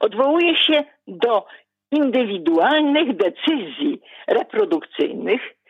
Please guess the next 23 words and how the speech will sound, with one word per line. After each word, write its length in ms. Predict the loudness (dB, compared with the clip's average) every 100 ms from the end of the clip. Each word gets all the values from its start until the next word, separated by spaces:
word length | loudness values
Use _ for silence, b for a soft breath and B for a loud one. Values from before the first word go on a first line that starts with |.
| b -2
traktując 880 | 2 2 -2 _ 0 2 2 2
je 120 | 2 2
jako 300 | 2 2 0
decyzje 680 | 0 0 -2 0 0 2
autonomicznych 1120 | 2 0 0 2 2 2 -2 -2 0 0 0 B B B B
i 240 | -2 -2 0
rozumnych 760 | 0 2 2 0 2 2 0 0
podmiotów 580 | -2 -2 -2 0 0 0
ludzkich. 640 | -2 -4 -18 -18 -20 -20 _ _ b b b -2
Można 460 | 0 2 2 0
powiedzieć, 880 | 2 0 0 0 -2 0 0 0 -4 B B B
że 180 | -2 -2
czyni 380 | 0 0 0 0
to 140 | -2
zgodnie 460 | 0 0 0 0 -2 0
ze 180 | -2 0
sztandarowymi 960 | -2 0 0 2 2 2 2 0 0 0
hasłami 640 | 0 0 2 2 2 0 B B -4
obecnymi 920 | -2 -2 -4 -4 -4 0 0 0 0
na 180 | 2 0 0
strajku 420 | 0 0 0 -2
kobiet. 500 | 0 0 0 -2 -4 B B B
Myślę, 680 | -2 0 2 2 2 2